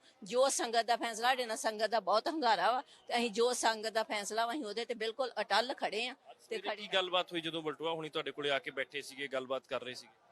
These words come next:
Speaker 1: ਗੱਲਬਾਤ ਕੋਈ ਨਹੀਂ ਹੋਈ। ਇਹ ਕਹਿ ਰਹੇ ਸੀ ਕਿ ਲੋਕ ਉਹਨਾਂ ਨੂੰ, ਅਮ, ਕੁਮੈਂਟ ਕਰ ਰਹੇ ਆ, ਇੱਦਾਂ ਦੇ ਕਰ ਰਹੇ, ਇੱਦਾਂ ਦੇ, ਤੁਸੀਂ ਸੰਗਤ 'ਚ ਬੋਲੋ ਕਿ ਕੁਮੈਂਟ ਨਾ ਕਰਨ। ਤੇ ਪਰ ਅਸੀਂ ਐਂ ਕਿਹਾ ਵੀ ਅਸੀਂ ਆਪਣੇ ਪਰਿਵਾਰ ਦੀ ਸ-,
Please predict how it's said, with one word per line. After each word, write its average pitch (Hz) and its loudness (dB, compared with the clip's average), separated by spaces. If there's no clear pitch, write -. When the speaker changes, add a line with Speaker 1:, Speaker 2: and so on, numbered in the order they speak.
Speaker 1:
ਗੱਲਬਾਤ 294 6
ਕੋਈ 294 8
ਨਹੀਂ 453 -2
ਹੋਈ। 320 6
ਇਹ 294 8
ਕਹਿ 262 8
ਰਹੇ 277 6
ਸੀ 285 -2
ਕਿ 277 -6
ਲੋਕ 254 4
ਉਹਨਾਂ 247 2
ਨੂੰ, 262 -4
ਅਮ, 220 -8
ਕੁਮੈਂਟ 240 6
ਕਰ 233 10
ਰਹੇ 226 6
ਆ, 226 12
ਇੱਦਾਂ 226 6
ਦੇ 233 0
ਕਰ 220 8
ਰਹੇ, 226 6
ਇੱਦਾਂ 220 4
ਦੇ, 233 4
ਤੁਸੀਂ 240 0
ਸੰਗਤ 226 4
'ਚ 226 0
ਬੋਲੋ 233 4
ਕਿ 320 0
ਕੁਮੈਂਟ 220 2
ਨਾ 254 -2
ਕਰਨ। 226 -2
ਤੇ - 6
ਪਰ 277 10
ਅਸੀਂ 269 6
ਐਂ 254 4
ਕਿਹਾ 285 6
ਵੀ 415 6
ਅਸੀਂ 359 10
ਆਪਣੇ 240 6
ਪਰਿਵਾਰ 220 8
ਦੀ 220 -2
ਸ-, - 2